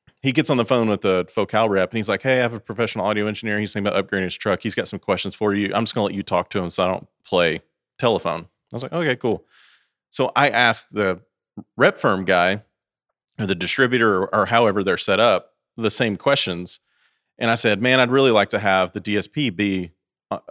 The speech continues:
able to be used on a Mac." And he just kinda paused, and he goes,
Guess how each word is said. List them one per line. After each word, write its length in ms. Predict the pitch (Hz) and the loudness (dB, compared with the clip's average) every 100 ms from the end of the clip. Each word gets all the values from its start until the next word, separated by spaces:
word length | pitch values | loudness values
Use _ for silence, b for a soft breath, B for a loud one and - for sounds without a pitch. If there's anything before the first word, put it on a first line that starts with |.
| - | -10
able 220 | 123 117 101 | -4 -2 -2
to 40 | |
be 120 | 98 | -4
used 200 | 98 95 | -4 -4
on 120 | 92 | -4
a 20 | 82 | -4
Mac." 500 | 107 120 - - _ _ _ _ _ _ _ _ _ | -2 -2 -4 -14 _ _ _ _ _ _ _ _ _
And 140 | 113 110 | -2 -2
he 80 | 143 | -2
just 140 | 135 | -2
kinda 180 | 123 95 | -2 -4
paused, 680 | - 123 110 85 95 - - _ _ | 0 2 4 2 -2 -6 -14 _ _
and 100 | 107 | -2
he 80 | 117 | 2
goes, 360 | 107 95 85 | 2 2 -2